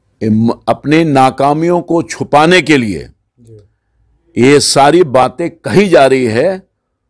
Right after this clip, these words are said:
Speaker 1: बिल्कुल नाकारे निकम्मी है सरकार, लोगों को मौत की नींद सुला रही है,
Speaker 2: जी।
Speaker 1: दंगा और फसाद और हिंसा में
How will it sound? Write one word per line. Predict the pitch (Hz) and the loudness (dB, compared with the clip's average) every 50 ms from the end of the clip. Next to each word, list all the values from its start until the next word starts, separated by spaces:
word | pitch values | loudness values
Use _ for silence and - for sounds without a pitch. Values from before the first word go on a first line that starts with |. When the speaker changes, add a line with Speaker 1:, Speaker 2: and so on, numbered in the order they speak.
| _ _ _ _ _ _ - - | _ _ _ _ _ _ -20 -18
Speaker 1:
बिल्कुल | 80 73 82 135 143 143 110 - 170 160 | -10 -4 -2 0 0 0 2 2 0 2
नाकारे | 143 120 113 113 113 117 117 - 147 151 147 156 175 | 2 0 0 0 0 0 0 0 2 2 2 2 0
निकम्मी | 160 135 127 131 135 - - 170 180 190 202 214 233 | 0 -2 -2 -2 -2 -2 0 0 0 2 2 2 4
है | 202 190 180 151 | 4 4 2 2
सरकार, | - 135 107 95 87 80 65 - _ _ _ _ _ _ _ _ _ _ _ _ _ _ _ _ _ _ _ _ _ _ _ _ _ _ _ - | 0 -2 -6 -6 -8 -12 -12 -14 _ _ _ _ _ _ _ _ _ _ _ _ _ _ _ _ _ _ _ _ _ _ _ _ _ _ _ -6
लोगों | 85 92 120 147 160 180 | 0 2 2 4 4 2
को | 175 175 175 170 147 | 0 0 0 0 0
मौत | 127 113 110 127 156 185 196 190 - | 0 -2 0 2 2 2 2 0 -4
की | 175 160 | -8 -6
नींद | 139 135 135 147 165 220 254 262 214 | -6 -6 -6 -4 -2 0 0 0 -2
सुला | - 147 156 139 123 | -2 -2 0 0 0
रही | 117 110 101 90 | 0 0 -4 -8
है, | 82 76 69 64 - _ _ _ _ _ _ _ | -8 -12 -14 -16 -18 _ _ _ _ _ _ _
Speaker 2:
जी। | _ - - - - _ _ _ - - | _ -20 -20 -20 -20 _ _ _ -16 -6
Speaker 1:
दंगा | 82 101 135 151 160 170 170 | 0 0 2 2 2 2 4
और | 175 175 147 | 4 4 2
फसाद | 107 92 117 104 143 160 165 170 165 | 0 -4 -4 0 2 2 4 4 4
और | 170 156 139 | 2 0 0
हिंसा | 123 104 120 147 160 143 - 175 180 175 | -2 -4 -4 -6 -4 -2 0 0 0 2
में | 165 170 185 190 190 | 0 -2 -4 -4 -6